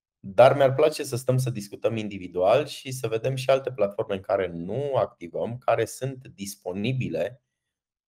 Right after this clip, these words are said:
în momentul de față, din punct de, nu disponibile, care sunt accesibile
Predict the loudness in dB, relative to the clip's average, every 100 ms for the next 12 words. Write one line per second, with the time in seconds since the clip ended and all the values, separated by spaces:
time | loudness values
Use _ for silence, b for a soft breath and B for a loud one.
0 | -10 -6 -4 -2 0 2 2 2 2 6
1 | 6 6 0 -2 -2 -4 0 0 2 0
2 | 2 2 2 -2 -2 -2 0 0 2 2
3 | 0 -4 0 -2 -2 -4 -4 -6 -6 -6
4 | -2 -2 -2